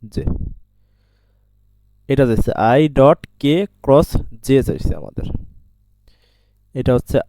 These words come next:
I J K। তো J ক্রস K আমরা যদি anti clockwise যাই, তাহলে কি হয়? Anti clock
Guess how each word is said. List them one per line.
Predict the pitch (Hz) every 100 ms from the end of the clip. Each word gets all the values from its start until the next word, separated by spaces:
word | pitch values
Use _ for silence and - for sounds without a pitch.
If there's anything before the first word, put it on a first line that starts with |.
| 107 113 110
I | 113 113 117 113 107 -
J | 104 104 104 107 110 117 - _ _
K। | - - 113 - - - _ _ _ _ _ _ _ _ -
তো | 127 -
J | - 156 202 294 - _
ক্রস | - 160 - -
K | 120
আমরা | 117 127
যদি | 156 -
anti | 151 156 170
clockwise | 170 151 147 123
যাই, | 107
তাহলে | - 123 -
কি | 165 170
হয়? | 156 160 139
Anti | 143 170 -
clock | 160 160